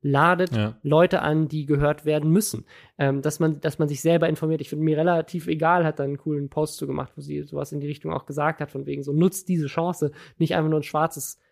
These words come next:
Speaker 1: Quadrat zu posten, sondern nutzt die Chance, ne,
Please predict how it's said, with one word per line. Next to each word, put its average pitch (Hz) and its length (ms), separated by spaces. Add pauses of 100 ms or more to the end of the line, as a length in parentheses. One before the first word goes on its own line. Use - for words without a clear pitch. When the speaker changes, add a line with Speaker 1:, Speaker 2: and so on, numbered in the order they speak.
(180)
Speaker 1:
Quadrat 170 380
zu - 120
posten, 139 420
sondern 160 200
nutzt 170 260
die 170 60
Chance, 160 480 (380)
ne, - 220